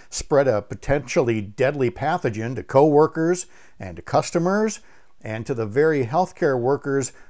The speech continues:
we can't do without during a pandemic.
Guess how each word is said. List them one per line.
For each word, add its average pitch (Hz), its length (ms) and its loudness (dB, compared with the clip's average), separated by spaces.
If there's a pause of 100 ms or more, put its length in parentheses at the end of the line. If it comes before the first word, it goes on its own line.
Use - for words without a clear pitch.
(100)
we 131 180 -2
can't 165 440 -8
do 170 120 6
without 147 460 2
during 120 220 -4
a 113 40 -8
pandemic. 120 680 -4